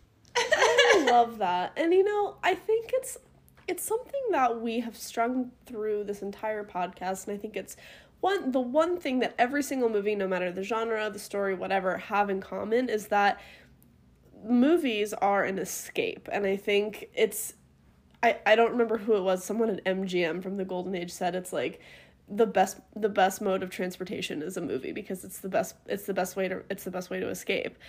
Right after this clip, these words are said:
Speaker 2: And I think this movie is just the perfect example of an escape from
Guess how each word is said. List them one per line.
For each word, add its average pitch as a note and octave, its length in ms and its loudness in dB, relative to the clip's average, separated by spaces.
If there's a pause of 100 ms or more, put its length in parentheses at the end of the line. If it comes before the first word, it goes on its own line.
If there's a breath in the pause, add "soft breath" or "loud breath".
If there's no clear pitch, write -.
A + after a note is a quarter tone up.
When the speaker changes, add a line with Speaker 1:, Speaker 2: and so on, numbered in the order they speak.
(240 loud breath)
Speaker 2:
And A3+ 140 4
I A#3 80 10
think C4 280 2
this A#3+ 200 4
movie A#3 280 -2
is A#3 160 0
just A#3+ 260 -2
the F4+ 80 -2
perfect E4 520 -4
example A#3+ 480 -4
of G#3 180 2
an A3+ 140 0
escape A#3+ 600 0
from C4+ 240 -2